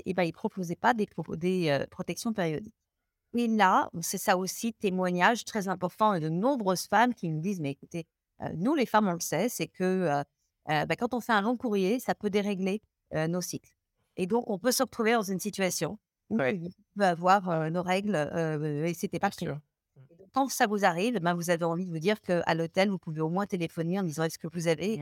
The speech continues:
Speaker 2: Ouais.
Speaker 1: Elles nous ont dit qu'elles se sont trouvées dans une situation extrêmement pénible parce que même dans les cinq étoiles, eh bien, ils n'en proposaient pas. Donc, si vous voulez, ce sont, heu, là encore, notre objectif, c'est d'ouvrir les yeux,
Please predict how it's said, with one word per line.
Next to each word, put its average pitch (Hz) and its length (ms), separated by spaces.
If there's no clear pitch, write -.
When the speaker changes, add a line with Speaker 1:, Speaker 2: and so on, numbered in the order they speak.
Speaker 2:
Ouais. - 140
Speaker 1:
Elles 220 120
nous 180 200
ont 175 100
dit 208 180
qu'elles - 140
se - 80
sont 180 160
trouvées 196 180
dans 170 120
une 143 60
situation - 360
extrêmement 214 600
pénible 190 420
parce - 160
que 180 100
même 240 280
dans 185 100
les 165 80
cinq 214 240
étoiles, 170 440
eh 143 80
bien, 170 180
ils 175 60
n'en 151 100
proposaient 147 440
pas. - 160
Donc, 240 120
si - 120
vous 247 100
voulez, 285 200
ce 262 180
sont, 254 320
heu, 180 240
là 240 160
encore, 254 400
notre 214 260
objectif, 214 360
c'est 220 100
d'ouvrir 269 480
les 214 200
yeux, 214 160